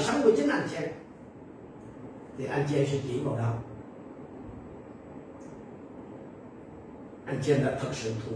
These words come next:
về Đấng Christ, hay là anh em vẫn còn thuộc về thế gian này? Liệu anh chị em có thể sử dụng cái câu chuyện cuộc đời của mình để giới thiệu Chúa Giêsu, Đấng đã sống lại từ trong kẻ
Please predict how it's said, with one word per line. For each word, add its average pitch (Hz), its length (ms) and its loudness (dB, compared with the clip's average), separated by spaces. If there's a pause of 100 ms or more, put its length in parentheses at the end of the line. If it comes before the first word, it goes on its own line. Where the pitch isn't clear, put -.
(120)
về 110 140 -4
Đấng 147 220 0
Christ, - 280 -2 (1000)
hay 147 180 6
là 131 100 8
anh 131 160 4
em 127 260 6
vẫn 113 100 2 (100)
còn - 140 -4
thuộc - 300 -8
về 113 80 -4 (180)
thế 135 80 0
gian 131 100 2
này? 113 320 -2 (2000)
Liệu 143 240 6
anh 147 180 8
chị 147 100 6
em 143 140 8
có - 100 2
thể 139 80 2
sử - 220 2
dụng 147 260 6
cái 151 100 4
câu 139 240 2
chuyện 117 180 -4
cuộc 127 220 0
đời 117 180 2 (140)
của 123 60 0
mình 120 160 0 (1400)
để 127 80 6
giới 165 180 4
thiệu 131 180 0 (160)
Chúa 151 80 2
Giêsu, 131 360 8 (640)
Đấng 180 200 4
đã 156 60 6
sống 202 320 4
lại - 120 8 (180)
từ - 140 -2
trong 120 220 0
kẻ 117 140 -4